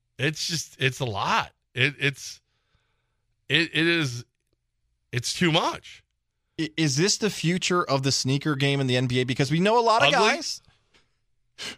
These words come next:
Speaker 2: We know a lot of guys in the N B A, maybe far different from thirty to forty years ago, are into fashion. Like Russell Westbrook and James Harden and other players are known for their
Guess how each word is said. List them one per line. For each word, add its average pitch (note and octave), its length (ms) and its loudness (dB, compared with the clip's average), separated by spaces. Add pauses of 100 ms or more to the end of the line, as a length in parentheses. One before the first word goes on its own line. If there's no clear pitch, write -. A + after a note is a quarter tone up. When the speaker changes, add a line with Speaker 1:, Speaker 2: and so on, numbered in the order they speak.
(280)
Speaker 2:
We F#3+ 120 4
know C4 200 6
a - 20 2
lot G3+ 240 4
of G#3+ 60 0
guys F#3 340 2
in E3 60 0
the D#3+ 140 0
N E3+ 120 2
B D3 160 0
A, D3 80 2
maybe C#3+ 360 0 (720)
far G3+ 260 4
different G3 360 0
from D3+ 160 2
thirty D#3 260 2
to B2+ 60 0
forty C3+ 260 -2
years A#2+ 200 0
ago, G#2 260 0
are D3+ 140 4
into G3 320 0
fashion. A3+ 600 -2
Like A#2+ 160 -4
Russell F3 320 2
Westbrook E3+ 600 0
and G2+ 140 -2
James D3+ 320 0
Harden F3+ 480 2
and G2+ 180 -6 (360)
other G3 280 4
players E3+ 560 0
are D#3+ 140 2
known C3 300 0
for D3 160 0
their D#3+ 320 0